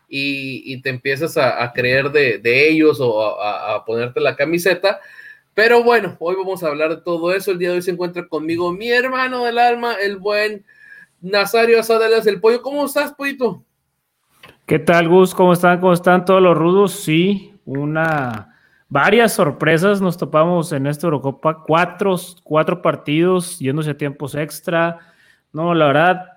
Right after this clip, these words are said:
Speaker 2: por algo dicen que es el mejor fútbol del mundo. Muy comprobado.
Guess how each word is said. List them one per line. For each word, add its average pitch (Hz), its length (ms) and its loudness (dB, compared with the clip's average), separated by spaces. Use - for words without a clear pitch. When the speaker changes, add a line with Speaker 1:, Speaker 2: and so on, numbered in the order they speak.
Speaker 2:
por 165 160 4
algo 196 300 6
dicen 196 260 2
que 165 140 2
es 165 100 0
el 151 480 2
mejor 139 720 -4
fútbol 160 480 0
del 147 160 0
mundo. 135 500 -8
Muy 131 180 -6
comprobado. 156 960 2